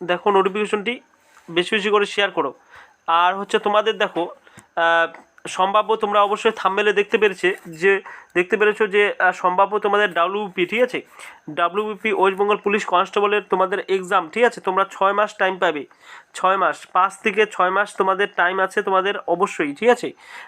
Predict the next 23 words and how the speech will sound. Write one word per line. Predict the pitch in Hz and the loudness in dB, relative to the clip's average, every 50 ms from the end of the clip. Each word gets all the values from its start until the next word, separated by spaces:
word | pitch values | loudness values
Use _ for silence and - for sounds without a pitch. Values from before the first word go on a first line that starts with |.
| - | -6
আর | - 156 165 170 170 165 | -2 0 2 2 0 0
তোমাদের | - 196 190 208 208 220 226 233 214 - - _ - | -2 0 0 0 2 2 0 0 -2 -6 -12 _ 0
অবশ্যই | 175 180 180 202 214 208 - - - 220 220 226 226 214 - _ - | 0 2 4 4 4 4 2 2 4 4 4 4 2 -2 -10 _ -2
তোমাদের | 202 185 196 196 214 190 | 0 2 2 0 0 0
বলেছিলাম | 190 196 214 208 - 214 220 214 214 202 - _ _ _ _ _ _ _ _ 190 | 2 0 0 0 0 0 0 0 0 -4 -10 _ _ _ _ _ _ _ _ -10
যে | 175 - 208 202 | -2 0 0 0
থাম্বনেলে | - 190 185 196 196 196 185 180 - - _ _ _ _ _ _ _ _ _ _ _ _ _ _ _ _ - - - - | 2 0 0 0 0 0 0 0 -2 -6 _ _ _ _ _ _ _ _ _ _ _ _ _ _ _ _ -16 -16 -16 -18
যে | 214 156 143 185 190 185 170 - - - - - - - _ _ - | -18 -6 -2 0 0 0 0 -4 -10 -18 -20 -20 -20 -20 _ _ -8
সম্ভাব্য | - - 196 202 214 220 202 220 226 | -4 -2 0 2 2 2 2 0 0
তারিখ, | 220 - 190 175 170 160 - | 0 0 0 0 -2 -4 -2
ঠিক | - 226 240 | 0 0 0
আছে? | 226 208 180 | 0 -2 -6
সম্ভাব্য | 190 185 196 214 214 220 | -6 -2 -2 -2 -2 -2
তারিখ | 208 - 214 214 220 - - | -2 0 0 0 0 0 0
হচ্ছে | 196 208 202 - 220 202 | 0 0 0 0 -2 -2
তোমাদের, | 220 208 208 196 196 190 180 - - _ _ _ - - _ _ _ _ _ _ _ _ _ _ _ _ _ _ _ - - - | 0 0 0 0 -2 -4 -4 -8 -16 _ _ _ -20 -20 _ _ _ _ _ _ _ _ _ _ _ _ _ _ _ -10 -4 0
আহ, | 185 180 175 175 170 170 170 170 170 170 170 - _ _ _ _ _ _ _ _ _ _ _ _ _ _ _ _ _ _ _ _ _ _ _ _ _ _ _ _ _ _ - - _ _ _ _ _ _ _ - _ _ - - - - - - - _ _ _ _ _ _ _ _ _ _ - | 2 2 2 2 2 2 2 0 -2 -4 -6 -12 _ _ _ _ _ _ _ _ _ _ _ _ _ _ _ _ _ _ _ _ _ _ _ _ _ _ _ _ _ _ -20 -20 _ _ _ _ _ _ _ -20 _ _ -20 -16 -14 -12 -14 -14 -14 _ _ _ _ _ _ _ _ _ _ -2
সেপ্টেম্বর, | - 214 214 - 233 214 180 160 | -2 0 2 2 2 2 2 2
ঠিক | 151 - 220 254 | 2 4 2 2
আছে? | - - 190 156 | 2 2 -2 -4
সেপ্টেম্বর | - - 202 - - 226 214 220 220 208 | -2 -2 -2 0 0 0 2 2 2 2
মাসে | 202 196 - 214 | 2 0 0 -4
তোমাদের | 196 202 202 202 196 220 | -2 0 0 0 0 -2